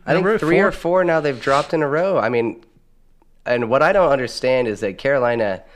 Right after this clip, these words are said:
Speaker 1: you know, typically the last few years, they haven't had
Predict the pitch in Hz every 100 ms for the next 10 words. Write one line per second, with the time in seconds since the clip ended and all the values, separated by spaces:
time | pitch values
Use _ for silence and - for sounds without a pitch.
0 | - - - 110 101 - 156 156 147 123
1 | 107 101 104 - 120 101 107 113 107 101
2 | 120 110 107 101 95